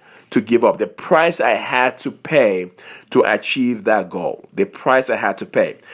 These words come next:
At the time, um, before I lost weight, I was in a job that I really, really hated. I really, really hated. I did not like that job.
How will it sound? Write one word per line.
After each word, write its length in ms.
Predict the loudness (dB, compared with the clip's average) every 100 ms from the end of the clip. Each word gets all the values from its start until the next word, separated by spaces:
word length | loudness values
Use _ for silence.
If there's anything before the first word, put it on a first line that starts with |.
| -6
At 120 | -2 0
the 80 |
time, 580 | 0 0 4 4 2 -2 -12 -20 _ 0
um, 560 | 2 4 2 -2 -10 _ _ _ _
before 240 | -2 2 4
I 40 |
lost 380 | 6 2 2 2
weight, 200 | 2 4
I 60 |
was 140 | 2 2
in 60 |
a 80 | -4
job 340 | 0 4 4 4
that 120 | 0
I 40 | -2 -12 -10
really, 440 | -4 -2 -2 -4
really 500 | -6 -8 0 2 2
hated. 400 | 0 -2 -4 -6
I 120 | -4 -4
really, 440 | -4 -2 -2 0
really 240 | 0 0
hated. 320 | 0 0 0 -2
I 80 |
did 140 | -4 0
not 200 | 2 4
like 200 | 2 2
that 180 | -2 0
job. 380 | -4 -4 -10